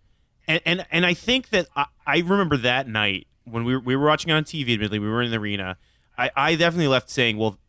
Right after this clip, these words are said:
one of these two matches is, they're one A and one B. These are the two greatest ta-, tag matches ever." But on my most recent view, it really drove it home that I, I think that this match, the A E W match, i-,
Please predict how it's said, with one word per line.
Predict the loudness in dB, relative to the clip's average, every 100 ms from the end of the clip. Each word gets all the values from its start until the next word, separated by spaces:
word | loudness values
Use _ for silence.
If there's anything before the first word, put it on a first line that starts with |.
| -20
one | -2 2 4
of | 2 0
these | -4
two | -4 -4
matches | -2 -2 -4 -8 -10
is, | -16 -4
they're | 2 2
one | 2 2
A | 2 2
and | 0
one | -2 -4
B. | -8 -8
These | -8 -6
are |
the | -6
two | -6
greatest | -2 -2 -4
ta-, | -10 -8
tag | -4 -4
matches | -2 -6 -4
ever." | -6 -4
But | -4 -6 _ _ _ -2
on | 0 2
my |
most | 2 2 0
recent | -4 -4
view, | -2 -4
it | -2
really | 0 0 -2 -6
drove | -4 -2 -2
it | -4
home | -6 -4
that | -8 -6
I, | -8
I |
think | -4 -4 -4
that | -6 -6
this | -8 -6
match, | -6 -6 -8 -14 _ _ _
the | -2
A | 0
E | 2
W | 0 0 -2
match, | -2 -4 -6 -6
i-, | -4